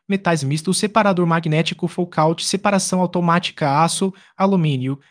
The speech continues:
cobre, estação de desmontagem, preservação de peças, placas, conectores, display, sistemas de visão, triagem rápida, baterias, placas, módulos. Dica prática.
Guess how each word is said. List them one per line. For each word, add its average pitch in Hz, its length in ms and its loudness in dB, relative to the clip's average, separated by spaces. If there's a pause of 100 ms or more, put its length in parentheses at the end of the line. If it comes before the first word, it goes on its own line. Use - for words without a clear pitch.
(120)
cobre, 185 220 0
estação 185 420 0
de 180 120 2
desmontagem, 190 720 2
preservação 185 640 0
de 160 120 0
peças, 175 420 -2
placas, 143 560 -4 (240)
conectores, 180 720 -2 (180)
display, 160 380 -2
sistemas 196 540 0
de 185 100 0
visão, 165 380 0
triagem 185 420 2
rápida, 170 380 0
baterias, 160 680 0 (100)
placas, - 600 -4 (280)
módulos. 180 360 2
Dica 156 260 -2
prática. - 580 -4